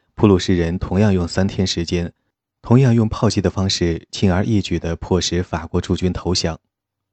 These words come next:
当地许多民众非常支持投降的决定，因为他们担心长时间的围困只会给他们的城镇造成更大破坏。此外，驻军指挥官的身亡也加速了凡尔登的沦陷。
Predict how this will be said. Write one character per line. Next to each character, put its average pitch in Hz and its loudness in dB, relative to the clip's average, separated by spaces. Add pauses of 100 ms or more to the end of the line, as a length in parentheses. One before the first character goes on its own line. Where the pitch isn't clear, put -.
(880)
当 98 4
地 92 4
许 82 0
多 92 4
民 87 -2
众 82 -2
非 95 0
常 85 -2
支 92 -2
持 - -2
投 87 -4
降 85 -2
的 82 -4
决 82 -4
定， 85 -6 (420)
因 123 6
为 123 8
他 117 2
们 107 6
担 110 4
心 113 2
长 110 0
时 - -4
间 113 4
的 98 2
围 85 0
困 85 0 (200)
只 - 2
会 92 4
给 87 -2
他 - -4
们 87 0
的 85 -2
城 85 -4
镇 87 0
造 85 -2
成 85 -4
更 101 0
大 85 -6
破 90 -2
坏。 85 -4 (1200)
此 - 2
外， 82 2 (300)
驻 139 2
军 139 4
指 - 0
挥 92 4
官 113 4
的 95 2
身 120 2
亡 87 0
也 82 -4
加 104 -4
速 - -2
了 82 0
凡 87 -4
尔 82 -2
登 90 -4
的 85 -2
沦 82 -4
陷。 90 -2